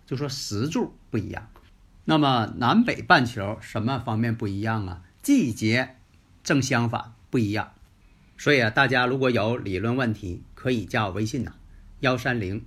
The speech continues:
幺九三七幺四三六，咱们共同探讨。因为啊，在古代啊，创立这个生日五行学呀，因为还没有牵扯到这些这个像地理位置的问题。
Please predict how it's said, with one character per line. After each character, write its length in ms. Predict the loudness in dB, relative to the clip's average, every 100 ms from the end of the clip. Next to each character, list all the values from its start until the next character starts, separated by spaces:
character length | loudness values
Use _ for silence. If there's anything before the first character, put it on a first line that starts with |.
| -10
幺 160 | -2 -2
九 160 | -2 -4
三 320 | -6 -6 -10
七 200 | -8 -4
幺 160 | -4 -6
四 120 | -8
三 220 | -8 -8
六， 140 | -10 -12 -20 -20 -20 -20 -10
咱 100 | -2
们 140 | 0 2
共 180 | 0
同 200 | 0 -4
探 200 | -6 -6
讨。 200 | -8 -12 -20 _ _ _ -20 _ -20 -20 _ _ _ 0
因 160 | 4
为 160 | 4 6
啊， 160 | 4 4
在 160 | 2
古 240 | -2 -6 2
代 260 | 4 4
啊， 140 | 2 -2
创 320 | -2 0 2
立 140 | 0
这 180 | 2 0
个 460 | 0 -2 -2 -6 -10 -16 -20 -20 _
生 260 | 2 4 6
日 80 | 4
五 160 | 0
行 240 | -2 -2 -2
学 140 | -4
呀， 340 | -4 -2 -4 -8 _ _ _ _ _ _ _ _
因 120 | 2
为 80 | 2
还 160 | 2 2
没 300 | 2 4 4
有 400 | 2 0 -6 -10 _ _ _ _ _ _ _ -20 -20 -12
牵 340 | 0 4 4
扯 160 | 2 0
到 320 | 0 0 -2 0
这 180 | 2
些 440 | 2 0 0 0 -2
这 180 | -2 -2
个 300 | -2 -2 -2
像 280 | -2 -2 0
地 160 | 0
理 140 | -2 0
位 240 | 2 2
置 80 | 0
的 80 | -4
问 180 | -4
题。 220 | -6 -12